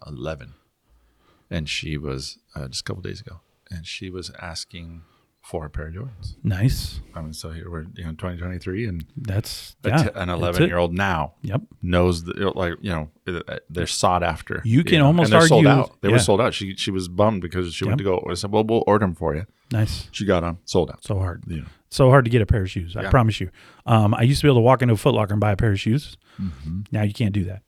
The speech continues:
Speaker 2: I
Speaker 1: No.
Speaker 2: mean, you gotta be there when they drop and you gotta go. But, um, I would say they're more popular now than they probably were when they first came out in nineteen eighty-five.
Speaker 1: Oh, I, yeah,
Speaker 2: So,
Speaker 1: I,
Speaker 2: um,
Speaker 1: yeah.
Speaker 2: but yeah, so
Speaker 1: Yeah.
Speaker 2: the Air Jordan one.
Speaker 1: Ah, great pick.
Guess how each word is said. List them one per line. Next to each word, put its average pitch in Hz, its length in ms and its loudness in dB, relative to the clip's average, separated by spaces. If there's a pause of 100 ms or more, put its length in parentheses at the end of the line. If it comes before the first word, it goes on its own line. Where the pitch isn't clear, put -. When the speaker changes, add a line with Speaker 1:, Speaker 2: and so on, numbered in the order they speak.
Speaker 2:
I 110 80 2
Speaker 1:
No. 107 60 4
Speaker 2:
mean, 104 200 4
you 110 120 2
gotta 117 120 4
be 117 140 6
there 117 300 6
when 113 180 0
they 110 80 4
drop 160 340 2
and 113 100 0
you 107 80 0
gotta 101 120 -2
go. 110 240 2
But, 110 240 -2 (320)
um, 117 340 4 (240)
I 113 140 -2
would 185 160 2
say 170 140 4
they're 147 140 6
more 120 200 4
popular 139 420 2
now 147 420 -2
than 123 120 -2
they 120 80 0
probably 131 220 4
were 143 200 4
when 131 120 2
they 127 80 2
first 123 240 -2
came 131 120 -4
out 127 100 0
in 113 40 -4
nineteen 131 280 -2
eighty-five. 156 460 -2
Speaker 1:
Oh, - 60 -14
I, 82 80 -10
yeah, 78 60 -10 (120)
Speaker 2:
So, 110 300 -2
Speaker 1:
I, 85 40 -4 (140)
Speaker 2:
um, 101 180 0
Speaker 1:
yeah. 98 80 -2 (580)
Speaker 2:
but 123 120 6
yeah, 160 140 6 (100)
so 131 140 2
Speaker 1:
Yeah. 123 60 6
Speaker 2:
the 123 120 6
Air 135 100 8
Jordan 147 260 6
one. 139 160 2 (440)
Speaker 1:
Ah, 92 320 2
great 117 280 -6
pick. - 340 -16